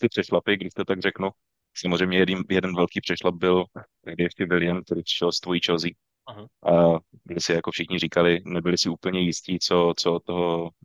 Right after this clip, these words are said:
Speaker 1: podpisu očekávat. Někdy, někdo zase jásal, někdo byl z toho nešťastný. Ve finále se ukázalo, že to byla jedna velká bota. A tahle ta kapitola je teďka už díky bohu u konce.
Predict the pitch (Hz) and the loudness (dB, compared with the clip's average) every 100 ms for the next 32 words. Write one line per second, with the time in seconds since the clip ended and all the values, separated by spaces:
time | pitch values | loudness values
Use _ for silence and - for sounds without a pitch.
0 | - - 87 87 - 85 90 82 85 87 | -20 -8 -6 -4 -4 -4 -2 2 4 2
1 | - - - 85 82 - 85 85 87 87 | -2 -16 -10 -4 -6 -6 -12 -10 -6 -4
2 | 85 - 90 82 - 87 85 85 85 85 | -4 2 2 2 2 0 0 -4 -6 -4
3 | - 92 90 - 87 - 87 - _ _ | -4 -4 -4 -2 -4 -2 -4 -4 _ _
4 | _ _ 87 - 85 82 82 82 80 82 | _ _ -8 -2 2 2 2 -2 0 0
5 | 85 82 82 82 82 82 82 - _ _ | 0 0 -4 -4 2 2 2 -4 _ _
6 | - - 85 82 90 90 85 85 85 - | -6 -4 0 2 2 2 0 0 0 -2
7 | _ _ _ _ _ - 82 82 82 80 | _ _ _ _ _ -6 -2 0 -2 -2
8 | 92 90 - 92 82 - 92 90 - - | 0 0 0 -2 -2 0 2 4 2 -4
9 | - 87 - - _ 85 87 110 110 127 | -2 -2 -4 -10 _ -10 -4 0 2 2
10 | 87 92 - | 0 -2 0